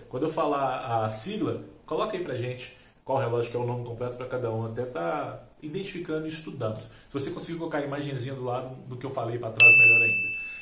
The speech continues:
Então, pessoal, eu acredito que o preço chegou num possível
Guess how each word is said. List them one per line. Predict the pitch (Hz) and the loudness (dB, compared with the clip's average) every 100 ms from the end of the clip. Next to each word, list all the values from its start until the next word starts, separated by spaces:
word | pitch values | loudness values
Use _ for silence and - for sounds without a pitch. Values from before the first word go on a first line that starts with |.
| - | -14
Então, | 117 170 | -2 -2
pessoal, | 175 - 110 104 - | 0 0 0 -2 -6
eu | - | -4
acredito | 147 165 123 170 - | -2 -2 -2 -2 -4
que | - 170 165 - - _ - _ _ _ - | -4 -4 -4 -8 -20 _ -20 _ _ _ -8
o | 160 156 | -4 -2
preço | 151 185 - | 2 2 2
chegou | - 156 143 135 139 135 | 0 0 0 0 -2 -2
num | 139 139 | -4 -4
possível | 139 135 147 143 131 120 | -4 -2 0 2 2 -2